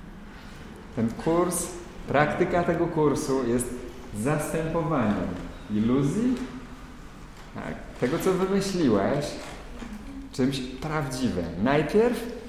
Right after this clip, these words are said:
nazywamy to prawdziwym postrzeganiem, tak? Twoje fałszywe postrzeganie oddzielenia, ograniczenia zostaje zastąpione prawdziwym postrzeganiem, w którym widzisz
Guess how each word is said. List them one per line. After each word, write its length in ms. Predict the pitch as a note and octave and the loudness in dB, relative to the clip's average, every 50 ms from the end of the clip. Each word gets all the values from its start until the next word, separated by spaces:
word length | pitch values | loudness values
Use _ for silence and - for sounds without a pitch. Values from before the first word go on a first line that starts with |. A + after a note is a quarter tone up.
| - - - - - - - - - - | -12 -10 -10 -10 -10 -10 -10 -4 0 4
nazywamy 500 | B2 C3 C3+ C#3+ C#3 D#3+ D#3+ E3 E3 D3+ | 4 6 6 6 6 6 6 6 6 4
to 360 | D#3+ D#3+ D#3 D#3 D#3 - - - | 6 6 6 6 4 0 -2 0
prawdziwym 580 | D#3+ D#3 C#3+ C3+ B2 B2 D3 D#3+ D3 D3+ D3 | 2 4 4 4 2 0 0 0 2 2 2
postrzeganiem, 880 | C#3 C#3+ C#3+ C3+ - - - - C3 B2 B2+ B2+ A2 G2 F2 E2+ E2 E2 - | 2 2 0 0 0 -4 -2 -2 0 2 2 2 2 2 0 -2 -2 -4 -4
tak? 200 | G2+ A2+ - - | -4 -4 -4 -2
Twoje 160 | - A#2+ B2 | 0 0 0
fałszywe 460 | B2 B2+ C3 C3 C3+ - E3 D#3+ D#3+ | 2 2 2 2 2 2 2 2 2
postrzeganie 760 | D#3+ D3 C#3 C#3+ - - C3+ B2 C3+ C#3 C3+ C3 C3 C3 - C3+ | 2 2 0 -2 0 0 0 2 2 4 6 6 6 4 4 2
oddzielenia, 800 | C3 C3 B2 A#2+ C3+ C3 B2 A#2+ A2+ G#2+ A2 A#2+ C3 C#3+ - B2 | 2 2 2 2 2 4 4 4 4 4 4 2 2 2 2 2
ograniczenia 840 | B2 B2+ B2+ B2 B2 A#2+ B2 A#2+ A#2+ - - G2+ G#2 A#2 C#3 E3+ G3 G3+ - - - - - - - | 2 2 4 4 6 8 6 6 6 4 0 0 0 0 0 -2 -4 -4 -6 -10 -12 -14 -12 -8 -6
zostaje 380 | A2+ G#2+ - C#3 C3+ C3+ C3 A2+ | -6 -2 0 2 4 4 4 2
zastąpione 840 | A#2 C3+ C#3+ C#3 - - C#3 C3+ C3 - C3+ C3 C3 C3 C3 C3 | 2 0 0 0 0 0 0 0 2 2 2 4 4 2 2 0
prawdziwym 680 | C3 - - A#2+ A#2 A2 G#2 G#2 C3+ D3+ D#3+ D#3+ D3 | -2 -4 -4 -2 -2 -2 -2 -2 -2 -2 0 0 0
postrzeganiem, 720 | C3 C3+ A#2 - - - A#2+ G#2+ G2+ G2+ F#2+ F2+ F2+ E2 D2+ - - | 2 0 0 -2 -2 -4 -2 0 0 0 0 0 0 -2 -4 -6 -8
w 60 | - | -6
którym 380 | - B2 A#2+ B2+ B2+ B2 B2 B2 - - - G#2+ G2+ G#2 A#2 | -2 0 2 2 2 2 2 0 -2 -4 -6 -6 -6 -4 -4
widzisz 580 | C#3+ F#3 F#3 C3+ G#2+ G#2 G#2 G#2 G#2 - - | -2 -2 0 0 0 2 2 2 0 -2 -4